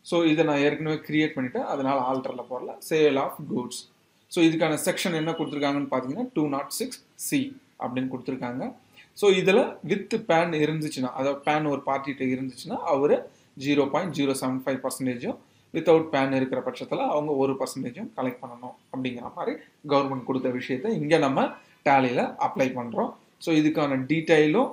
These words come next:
இங்க இருக்கு. So, என்ன டேட்ல இருந்து நீங்க இங்க apply ஆகுது. So, first அக்டோபர்ல இருந்து நான் ஃப-, ஃபர்ஸ்ட் ஏப்ரல்ல இருந்து நான் இருக்க மாதிரி நான் கொடுத்துருக்கேன். ஓகே, ஃபர்ஸ்ட் அக்டோபர்ல இருந்து நம்ம கொடுத்துக்கலாம், அப்போதான் கரெக்டா இருக்கும். So,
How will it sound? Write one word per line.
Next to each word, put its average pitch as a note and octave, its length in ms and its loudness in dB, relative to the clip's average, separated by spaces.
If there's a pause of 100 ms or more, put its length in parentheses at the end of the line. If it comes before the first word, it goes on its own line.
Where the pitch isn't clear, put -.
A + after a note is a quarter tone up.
(140)
இங்க C3+ 220 0
இருக்கு. C#3 560 0
So, D3 200 -2
என்ன D3+ 320 0
டேட்ல C#3+ 400 4
இருந்து D3 240 -2
நீங்க C3+ 300 0
இங்க E3+ 280 -4
apply C3 320 0
ஆகுது. A#2+ 380 -10 (300)
So, D3+ 240 0
first D#3 340 2
அக்டோபர்ல C3 460 2
இருந்து B2+ 280 -6
நான் B3+ 300 -4
ஃப-, - 240 -4 (140)
ஃபர்ஸ்ட் F3 260 -4
ஏப்ரல்ல D3 440 -4
இருந்து C3+ 200 -8
நான் C3+ 100 -8
இருக்க B2+ 220 -6
மாதிரி C3 240 -12
நான் - 20 -
கொடுத்துருக்கேன். - 460 -14
ஓகே, - 140 -16 (280)
ஃபர்ஸ்ட் B3+ 320 -10 (840)
அக்டோபர்ல B2+ 380 -4
இருந்து C3+ 180 -6
நம்ம B2+ 260 -10
கொடுத்துக்கலாம், - 500 -18
அப்போதான் C3 280 -10
கரெக்டா B2 240 -10
இருக்கும். F3+ 320 -12 (3750)
So, - 220 -6